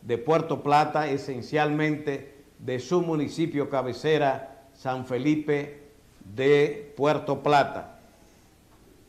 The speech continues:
Estas medidas en Puerto Plata se mantendrán durante siete días revisables. Queremos igualmente llamar a toda la población,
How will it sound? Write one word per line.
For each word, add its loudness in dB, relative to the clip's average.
Estas 2
medidas 2
en -4
Puerto 2
Plata 2
se -6
mantendrán 0
durante -4
siete 0
días 0
revisables. 2
Queremos 4
igualmente 2
llamar 2
a -2
toda 4
la 2
población, 0